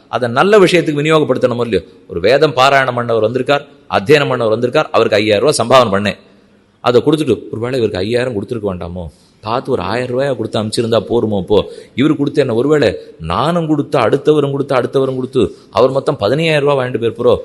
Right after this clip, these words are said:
அப்ப நம்ம மூணு பேருக்குள்ள பேசி வச்சுன்னா ஆளுக்கு ஆயிரத்தி ஐந்நூறு ரூபாய் கொடுத்துருக்கலாமோ? எத்தனையோ பேச்சு வந்துரும் பாருங்க. இதை போல சொத்தை நல்ல விஷயத்தை, அவ சொல்ற விஷயத்துல, யாகத்துக்கோ, யஜ்யத்துக்கோ,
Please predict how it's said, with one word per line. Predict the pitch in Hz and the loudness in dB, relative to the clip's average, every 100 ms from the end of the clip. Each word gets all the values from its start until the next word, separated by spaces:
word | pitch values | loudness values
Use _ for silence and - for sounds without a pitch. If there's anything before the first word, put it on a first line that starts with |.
| - | -8
அப்ப | - 104 120 | -6 -2 0
நம்ம | 104 139 180 | 2 2 2
மூணு | 180 180 | 2 2
பேருக்குள்ள | 160 160 151 151 | 4 4 4 0
பேசி | - 143 139 | 2 0 2
வச்சுன்னா | 139 139 127 | -2 -2 -2
ஆளுக்கு | 101 170 147 | 0 2 4
ஆயிரத்தி | 135 135 135 | 4 2 0
ஐந்நூறு | 127 127 | 0 0
ரூபாய் | 120 | 0
கொடுத்துருக்கலாமோ? | 113 117 120 127 101 - - - _ _ - | -2 0 0 2 -2 -4 -20 -20 _ _ -2
எத்தனையோ | 110 123 175 196 220 | 0 2 4 6 6
பேச்சு | 196 170 | 6 6
வந்துரும் | 175 156 | 4 4
பாருங்க. | 151 139 139 156 - - - | 4 4 2 0 -6 -20 -12
இதை | 117 113 | -4 -2
போல | - - 131 160 | -2 0 0 0
சொத்தை | - - 123 - 160 180 - - | -2 -2 -2 -2 0 0 -2 -14
நல்ல | - 117 165 208 | -4 0 4 6
விஷயத்தை, | 170 127 92 | 6 4 2
அவ | 95 127 | 4 6
சொல்ற | 151 156 165 | 6 6 6
விஷயத்துல, | 156 131 110 85 - - _ - | 6 4 2 0 -4 -10 _ -2
யாகத்துக்கோ, | 95 117 117 95 95 - 101 117 | 2 2 2 0 -6 -4 -4 -2
யஜ்யத்துக்கோ, | 92 98 113 - 85 - | -4 -2 -4 -2 -6 -2